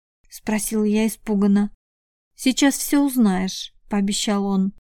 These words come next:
«Потерпи немного. Ты, главное, не бойся. Ничего плохого не случится, если, конечно, ты дурака валять не станешь». «Дурака валять — это как?» — насторожилась я.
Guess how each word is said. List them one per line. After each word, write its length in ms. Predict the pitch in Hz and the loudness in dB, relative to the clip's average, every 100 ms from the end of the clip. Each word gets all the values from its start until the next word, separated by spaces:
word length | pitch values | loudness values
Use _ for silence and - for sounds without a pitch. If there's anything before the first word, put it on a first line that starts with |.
| _ _ | _ _
«Потерпи 460 | 349 - 370 - 196 | -2 0 -2 0 2
немного. 600 | 190 196 196 190 190 185 _ _ _ _ | 2 2 2 -2 -6 -14 _ _ _ _
Ты, 80 | 226 | 0
главное, 460 | 208 247 240 247 | 4 4 6 4
не 140 | 254 311 | 2 0
бойся. 520 | 285 185 180 - 202 - _ _ _ - | -2 -2 -4 -8 -12 -16 _ _ _ -2
Ничего 420 | 226 233 302 415 | 0 2 0 0
плохого 440 | 440 254 - 277 | 0 0 0 0
не 160 | 269 262 | 2 0
случится, 680 | - 262 247 - 185 - 185 | -2 -4 -4 -4 -6 -6 -4
если, 280 | 180 170 185 | -4 -4 -6
конечно, 540 | - 208 214 202 208 | 0 2 4 2 0
ты 100 | 208 | 0
дурака 460 | 196 220 247 - 320 | 0 2 2 2 0
валять 360 | 170 175 170 | 0 -2 -4
не 80 | 196 | -4
станешь». 640 | 196 - 196 185 180 - - _ _ _ _ _ _ _ _ - | -4 -2 -2 -2 -6 -12 -20 _ _ _ _ _ _ _ _ -4
«Дурака 440 | 196 220 226 233 | 0 2 2 2
валять — 520 | 220 220 220 196 - _ _ - | 2 2 2 -2 -10 _ _ -8
это 180 | 208 | -6
как?» — 500 | 269 - 175 - - - _ _ - | -6 -4 -6 -6 -18 -20 _ _ -6
насторожилась 960 | 208 - - 208 208 208 208 202 - | -4 -4 -4 -2 0 0 -2 -2 -4
я. 240 | 202 190 | -4 -6